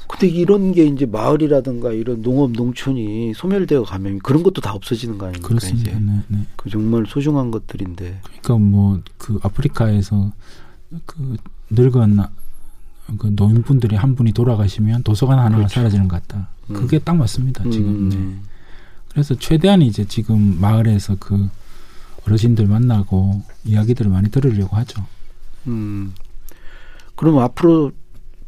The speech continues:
Speaker 1: 계속 곡성에 계실 건가요?
Speaker 2: 그러니까 최소한 십 년은 있을 것 같습니다. <clears throat> 십 년, 네. 그러니까 쓰고 싶은 게 한 세 작품 정도 있는데,
Speaker 1: 네.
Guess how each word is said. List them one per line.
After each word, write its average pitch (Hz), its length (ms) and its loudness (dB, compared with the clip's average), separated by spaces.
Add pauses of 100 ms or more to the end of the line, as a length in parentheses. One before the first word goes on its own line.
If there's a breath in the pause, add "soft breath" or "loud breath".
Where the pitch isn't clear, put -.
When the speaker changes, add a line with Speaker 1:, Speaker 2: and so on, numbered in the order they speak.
(580)
Speaker 1:
계속 135 340 -2 (140)
곡성에 139 420 2
계실 110 340 -2
건가요? 98 540 -4 (1120 loud breath)
Speaker 2:
그러니까 151 160 0
최소한 196 460 4
십 208 140 4
년은 208 360 8
있을 110 220 -4
것 - 80 4
같습니다. 107 460 0
<clears throat> 95 40 -6
십 - 160 -8
년, 101 300 0
네. 104 80 0
그러니까 - 760 -8
쓰고 190 260 4
싶은 147 400 0
게 123 80 2
한 117 120 2
세 123 160 0
작품 143 400 2
정도 104 300 0
있는데, 104 640 2
Speaker 1:
네. 113 240 -4